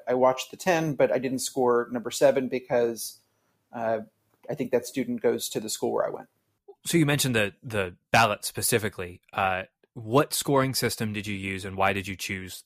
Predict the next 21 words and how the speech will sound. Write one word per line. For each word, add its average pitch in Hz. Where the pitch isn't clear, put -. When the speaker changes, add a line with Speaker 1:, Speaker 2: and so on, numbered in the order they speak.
Speaker 2:
the 104
system 92
that 92
you, 90
uh, 92
ultimately 98
ended 90
up -
with? -
Speaker 1:
One 151
to 151
ten. 156
Uh, 123
ten 139
is 131
the, 120
the 117
best, 170
whole 147
numbers 143
only. 190